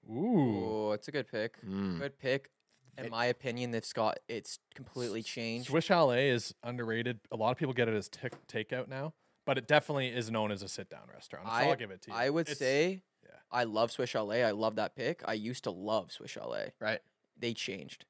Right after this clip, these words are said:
Speaker 3: Really?
Speaker 2: Swiss Chalet changed everything.
Speaker 3: No way,
Speaker 2: Their
Speaker 3: 'cause
Speaker 2: fries changed. Their
Speaker 3: Oh, no.
Speaker 2: e-, everything changed.
Speaker 3: Oh,
Speaker 2: I,
Speaker 3: no.
Speaker 2: I'm telling you, I loved Swiss Chalet.
Speaker 3: Are, are you saying my player's washed up now?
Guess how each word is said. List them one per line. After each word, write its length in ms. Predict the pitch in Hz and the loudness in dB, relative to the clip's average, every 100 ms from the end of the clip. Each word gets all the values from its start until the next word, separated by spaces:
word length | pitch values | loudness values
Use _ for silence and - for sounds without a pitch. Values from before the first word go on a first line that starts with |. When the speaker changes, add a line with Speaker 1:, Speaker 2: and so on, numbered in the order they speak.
| _ - | _ 0
Speaker 3:
Really? 360 | 127 214 220 - | 4 4 2 -6
Speaker 2:
Swiss 220 | 139 127 | -6 0
Chalet 500 | 143 117 117 120 113 | 2 4 4 4 2
changed 680 | - - 127 120 120 113 - - - | -4 -6 -4 -4 -4 -8 -14 -18 -10
everything. 480 | 110 90 - 73 131 | -10 -10 -10 -12 -10
Speaker 3:
No 160 | 147 120 | -8 0
way, 200 | 107 165 | 6 6
Speaker 2:
Their 60 | 165 | 6
Speaker 3:
'cause 120 | 123 | 0
Speaker 2:
fries 340 | 131 120 127 - | 2 4 4 2
changed. 520 | - 135 127 120 - | -2 -2 -2 -6 -2
Their 320 | 123 113 110 _ _ _ - | 0 2 0 _ _ _ 0
Speaker 3:
Oh, 240 | 123 113 98 | 4 4 2
no. 240 | 104 95 | 0 2
Speaker 2:
e-, 60 | 131 | 2
everything 500 | - 131 147 139 135 | 6 6 6 2 -2
changed. 240 | 113 131 117 | -2 2 4
Speaker 3:
Oh, 60 | |
Speaker 2:
I, 40 | 123 123 | 4 4
Speaker 3:
no. 80 | |
Speaker 2:
I'm 60 | 117 | 4
telling 300 | 135 127 131 | 4 4 4
you, 300 | 143 175 175 _ _ _ - | 2 0 -2 _ _ _ 0
I 180 | 117 120 | 2 4
loved 440 | 113 113 131 131 | 6 8 6 2
Swiss 240 | - 139 | -2 -2
Chalet. 440 | - 131 117 117 151 | 2 2 4 2 2
Speaker 3:
Are, 40 | |
are 60 | 143 | 2
you 60 | |
saying 160 | 151 175 | 6 8
my 120 | 147 | 8
player's 300 | 120 143 127 | 10 8 8
washed 300 | 113 113 - | 8 6 6
up 140 | 110 160 | 2 4
now? 160 | 214 | 2